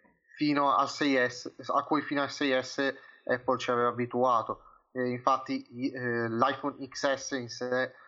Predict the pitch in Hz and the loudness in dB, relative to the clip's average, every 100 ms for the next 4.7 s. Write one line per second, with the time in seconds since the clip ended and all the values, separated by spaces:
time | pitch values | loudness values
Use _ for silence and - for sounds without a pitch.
0 | - - - 120 123 135 143 151 - - | -20 -20 -16 -8 0 2 2 0 -2 -18
1 | _ - 131 - 135 120 131 127 123 - | _ 0 0 0 -4 0 0 0 -8 -2
2 | 123 123 127 117 120 127 123 123 123 - | 0 2 0 -2 -2 -2 -2 -2 -2 -2
3 | 120 - 123 117 - 127 123 123 127 123 | -4 0 0 0 2 2 2 0 -4 -4
4 | 123 - 117 120 - 123 120 | -6 -8 -4 -4 0 2 2